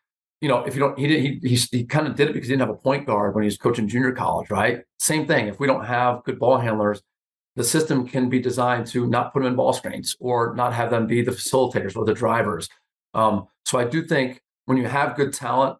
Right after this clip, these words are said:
we have less sophistication with our offense.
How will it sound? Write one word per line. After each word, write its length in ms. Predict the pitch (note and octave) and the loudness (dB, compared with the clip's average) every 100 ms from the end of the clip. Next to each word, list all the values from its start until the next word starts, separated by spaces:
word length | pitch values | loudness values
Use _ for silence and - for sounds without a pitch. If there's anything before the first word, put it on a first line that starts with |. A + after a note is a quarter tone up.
| _ | _
we 80 | B2+ | 0
have 140 | A2 | 2
less 200 | B2 A#2+ | 0 0
sophistication 840 | C3+ C3+ C#3 C#3 C#3 C3+ - D#3 - | -2 2 2 2 0 0 0 -4 -4
with 100 | C3+ | -2
our 240 | C#3 C3+ C3+ | 2 2 0
offense. 380 | E3 F3 - | -2 -2 -4